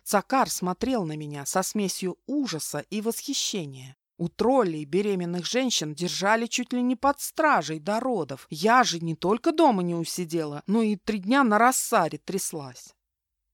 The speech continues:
«Рада снова видеть вас в замке, Ронар», дружелюбно улыбнулась я, собираясь есть мясное рагу. «Мы с супругом хотели завтра провести день на природе. Будем рады, если вы к нам присоединитесь».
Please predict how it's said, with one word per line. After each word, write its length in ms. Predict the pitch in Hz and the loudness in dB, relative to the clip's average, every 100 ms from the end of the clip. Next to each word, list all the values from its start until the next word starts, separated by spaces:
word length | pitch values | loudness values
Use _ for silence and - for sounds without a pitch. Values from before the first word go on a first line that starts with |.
| _ | _
«Рада 380 | - 214 226 233 | 2 8 8 8
снова 400 | 247 240 247 233 | 4 4 4 4
видеть 340 | 220 240 240 226 | 2 0 -2 4
вас 240 | 233 202 | 4 4
в 40 | |
замке, 440 | 196 226 254 262 202 | 2 6 6 6 0
Ронар», 540 | 175 175 160 143 - _ _ | 0 -4 -6 -10 -14 _ _
дружелюбно 720 | 160 196 185 202 202 175 185 | -4 -2 0 2 0 0 -2
улыбнулась 600 | 185 185 190 185 180 175 | -2 -4 -4 -2 -4 -6
я, 240 | 196 220 220 | -2 0 0
собираясь 580 | - - 196 196 190 185 | -4 -4 2 4 4 2
есть 280 | 208 226 - | 0 -2 0
мясное 420 | 160 - 165 160 | -6 -6 -6 -6
рагу. 460 | 165 170 151 131 123 _ - | -6 -8 -10 -16 -16 _ 0
«Мы 120 | 233 | 0
с 40 | |
супругом 560 | - 254 226 302 277 185 | 2 -2 2 2 4 0
хотели 420 | 196 220 254 254 | 0 0 2 2
завтра 380 | 247 254 247 240 | 6 6 6 2
провести 520 | 226 240 240 233 254 | 0 0 -2 -2 -4
день 220 | 226 254 | 0 2
на 140 | 247 247 | 2 0
природе. 640 | 277 285 277 170 - 143 - _ | 0 0 2 0 -2 -14 -18 _
Будем 320 | 185 247 285 | -2 2 6
рады, 300 | 302 339 226 | 10 10 8
если 280 | 180 175 202 | 2 -2 -2
вы 120 | 196 | -4
к 80 | 190 | -4
нам 180 | 202 202 | -2 -2
присоединитесь». 1120 | - 220 - 247 233 262 170 131 - - - | -4 -6 -2 -2 -2 -2 -4 -8 -16 -18 -20